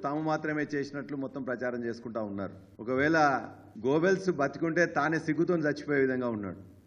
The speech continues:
చచ్చిపోయేవాడు. వీళ్ళ ప్రచారం చూసినట్లయితే వాళ్ళు చేసేది చేసుకోకుండా గత ప్రభుత్వం ఏం చేయలేదన్నట్టుగా గత ప్రభుత్వం మీద కూడా రాళ్ళేస్తున్నారు,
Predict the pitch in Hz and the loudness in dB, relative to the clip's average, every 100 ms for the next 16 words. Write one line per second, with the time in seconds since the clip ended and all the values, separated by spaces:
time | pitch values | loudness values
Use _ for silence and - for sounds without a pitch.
0 | _ - 113 - 131 107 76 - - - | _ -8 -6 2 2 2 -2 -10 -20 -14
1 | - 113 110 104 135 135 120 - 110 107 | -4 -4 -2 2 2 4 0 -4 -4 -2
2 | 98 85 - - - - 131 160 160 151 | -4 -6 -12 -20 -20 -6 0 0 2 2
3 | 180 208 196 180 185 196 190 190 180 190 | 6 6 6 6 4 2 0 2 2 2
4 | 170 175 165 180 180 185 180 165 180 180 | 2 0 0 0 0 2 2 4 6 6
5 | 175 175 170 170 165 180 127 - - - | 4 2 0 0 4 4 4 -4 -16 -6
6 | 135 143 139 143 156 185 160 160 156 156 | -2 -2 0 0 0 0 2 2 2 2
7 | 131 131 131 127 123 110 90 | 2 4 2 0 -4 -4 -4